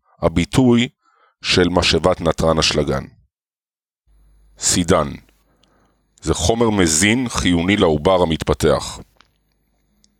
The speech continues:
רמות יון הסידן גבוהות יותר בעובר מאשר בדם האמהי.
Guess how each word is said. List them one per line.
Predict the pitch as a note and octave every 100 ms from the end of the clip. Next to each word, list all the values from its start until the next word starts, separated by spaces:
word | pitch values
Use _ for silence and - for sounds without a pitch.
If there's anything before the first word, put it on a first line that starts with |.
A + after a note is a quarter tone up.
| _ _ _ _ -
רמות | D2+ E2 B2 -
יון | G#2+ A2
הסידן | G2+ - E2 E2+ F#2 A2+ A#2 _ _ _ _ _ _ _ _ _ -
גבוהות | D2+ E2+ G2+
יותר | G#2 F#2 F#2
בעובר | D#2+ E2 D2 D#2+ F2+
מאשר | F2 D2+ - D#2
בדם | D2 C#2+ D2+ C#2+
האמהי. | C#2 C#2 C2+